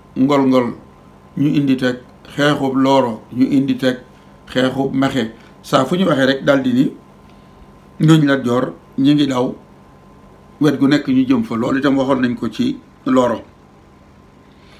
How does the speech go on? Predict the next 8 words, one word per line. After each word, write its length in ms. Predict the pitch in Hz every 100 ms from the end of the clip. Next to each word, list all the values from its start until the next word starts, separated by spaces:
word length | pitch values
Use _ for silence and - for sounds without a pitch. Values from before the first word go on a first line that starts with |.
| - - - - - - - -
Nee 160 | 160 147
na 120 | 160
nag 160 | 180 - - - - - - - - - - - -
bi 200 | 135 190
pënd 220 | 226 160 160
bi 80 | 143
wëree, 500 | 143 143 123 147 - -
bi, 280 | - 143 196